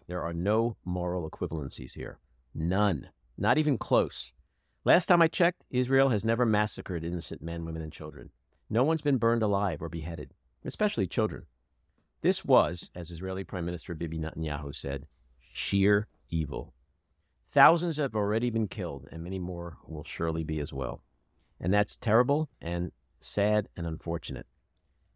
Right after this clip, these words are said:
and unnecessary. And that's partly because Hamas has cowardly chosen to base its operations in densely populated Gaza, hiding its weapons in civilian buildings, using its own citizens and Israeli and American hostages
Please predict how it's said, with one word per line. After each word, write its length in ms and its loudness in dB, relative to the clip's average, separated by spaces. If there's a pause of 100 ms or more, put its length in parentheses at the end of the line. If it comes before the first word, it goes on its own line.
(160)
and 420 4 (120)
unnecessary. 800 -6 (560)
And 100 0
that's 160 4
partly 360 4
because 400 -4
Hamas 560 6
has 160 -14
cowardly 480 -4
chosen 420 -8
to 140 -8
base 260 -6
its 140 -10
operations 760 -4
in 140 -2
densely 420 -2
populated 600 -4 (100)
Gaza, 420 0 (460)
hiding 320 2
its 200 -2
weapons 340 0
in 100 -8
civilian 500 -4
buildings, 500 -10
using 300 -4
its 140 -4
own 160 2
citizens 640 -2 (340)
and 160 0
Israeli 420 -2
and 80 -4
American 380 -4
hostages 720 -4